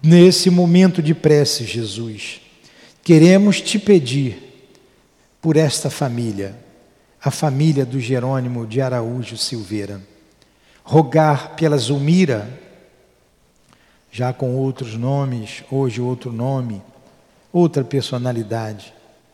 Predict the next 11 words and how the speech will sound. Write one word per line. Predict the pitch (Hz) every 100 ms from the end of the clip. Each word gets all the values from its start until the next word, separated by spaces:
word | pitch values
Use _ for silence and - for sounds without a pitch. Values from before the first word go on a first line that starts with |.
| - - _
por | 151 135
Margaridinha, | 151 139 143 143 135 107 131 143 113 92 - _ _ _ _ _ _ -
por | 147
Albino, | 147 127 135 180 160 113 90 - - _ _ _ _ _ _ _ _ _
pelas | 143 139 120
duas | 110 131 131 113
filhas | - - 127 113 107
dele, | 101 107 98 98 - _ _ _ _ _ _ _
pelo | 175 170
próprio | - 160 202 196 190
Jerônimo | 147 180 165 165 143 117 104